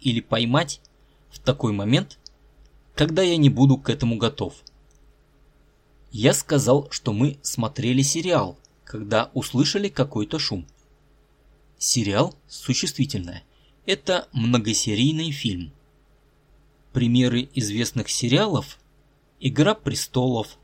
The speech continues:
«Санта-Барбара» или «Теория большого взрыва». Я сказал, что шум доносился через стену от соседей. «Доноситься» — глагол, в данном случае означает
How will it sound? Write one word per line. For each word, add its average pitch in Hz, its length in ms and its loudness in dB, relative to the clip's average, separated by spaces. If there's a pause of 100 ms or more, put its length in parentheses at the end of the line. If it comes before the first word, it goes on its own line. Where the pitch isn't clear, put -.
(100)
«Санта-Барбара» 101 1080 0 (420)
или 180 340 -6 (160)
«Теория 143 440 2
большого 127 460 -2
взрыва». 101 480 -6 (1400)
Я 143 200 2
сказал, 156 340 0
что 139 460 0
шум - 540 0
доносился 113 680 -2
через - 360 -2
стену 117 380 -4
от 139 100 -2
соседей. 95 500 -8 (1000)
«Доноситься» — 117 1000 -4
глагол, 107 580 0 (240)
в 104 140 -10
данном 185 260 2
случае 165 380 -4
означает 123 640 0